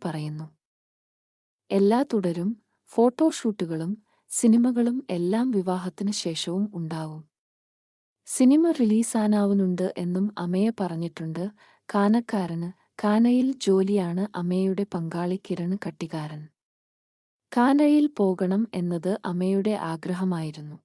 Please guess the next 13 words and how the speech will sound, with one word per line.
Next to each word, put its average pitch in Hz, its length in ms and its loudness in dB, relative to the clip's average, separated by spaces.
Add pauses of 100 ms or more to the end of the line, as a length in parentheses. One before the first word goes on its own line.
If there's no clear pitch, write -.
(1000)
അവിടെ 208 360 4
സെറ്റിൽഡ് 208 680 0
ആയ 180 280 0
പങ്കാളിയെ 196 680 0
തന്നെ 196 300 0
കിട്ടിയതിൽ 175 600 -4
സന്തോഷമുണ്ടെന്നാണ് 180 1300 0
അമയ 180 400 0
പറഞ്ഞത്. 156 440 -8 (1120)
സുഹൃത്തുക്കളായിരുന്നു, 208 1200 2 (280)
ഞങ്ങൾ 214 360 6
ദീർഘകാലം 190 840 -2
സുഹൃത്തുക്കളായിരുന്നു. 160 1120 -6